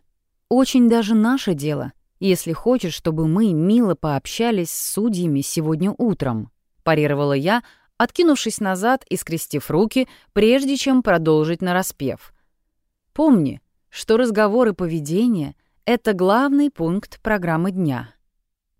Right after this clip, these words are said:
«Ты не обязана делиться, если не хочешь», сказала Саммер, пытаясь положить руку на предплечье Джеммы, но та отдёрнулась.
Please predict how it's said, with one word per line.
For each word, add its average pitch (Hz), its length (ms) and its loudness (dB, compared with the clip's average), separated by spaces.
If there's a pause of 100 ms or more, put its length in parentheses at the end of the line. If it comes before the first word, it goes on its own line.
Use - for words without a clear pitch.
(260)
«Ты 277 140 4
не 262 160 6
обязана 247 560 4
делиться, 240 720 -2
если 165 320 -4
не 180 140 -2
хочешь», - 580 -6 (220)
сказала 147 460 0
Саммер, 233 480 0 (220)
пытаясь 294 440 0
положить 214 500 0
руку 214 300 0
на 202 120 -2
предплечье 190 600 -4
Джеммы, 151 580 0 (320)
но 165 300 0
та 220 280 0
отдёрнулась. 170 880 -2